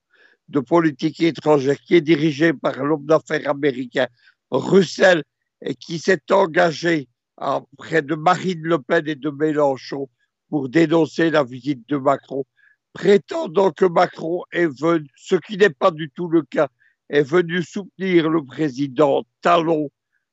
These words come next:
et soutenir un dictateur africain. En fait, les Américains ont entamé une tentative de révolution de couleur contre le président Talon, qui veulent renverser parce que celui-ci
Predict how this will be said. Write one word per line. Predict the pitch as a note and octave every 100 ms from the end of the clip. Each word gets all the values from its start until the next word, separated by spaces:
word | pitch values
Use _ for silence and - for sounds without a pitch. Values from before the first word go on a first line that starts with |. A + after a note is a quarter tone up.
| _ _ -
et | D#3+ E3
soutenir | D3 - E3 - F3+ D#3
un | D#3+
dictateur | C3+ C3+ - D#3+ - D3+
africain. | C3+ - C3+ - E3 B2+ _ _ _ -
En | D#3 C#3
fait, | - A3+ F3+
les | A3 F#3+ C#3+
Américains | F#3 F#3+ F3 E3+ - G#3+ G3
ont | G3 F#3
entamé | F3 E3+ - E3 D3+ F3 D3+ - _ _ _
une | D3 C3
tentative | - F3+ F3+ E3 - G3+ C#3+
de | C3+
révolution | C#3+ D#3+ C#3 D3 D3 - E3
de | D3+
couleur | C#3 D3+ D#3+ D#3 D3
contre | D3+ C3+ -
le | C3+
président | B2+ C3+ A2+ A2+ C3+ B2
Talon, | A#2 B2 B2 C3 B2+ _ _ _ _ _
qui | - C#3
veulent | C3 D#3+ D#3
renverser | B2 D3+ B2+ C3+ A2+ E3+ E3
parce | F3+ D3 -
que | C3+
celui-ci | - E3 D#3 D3 C3 - D3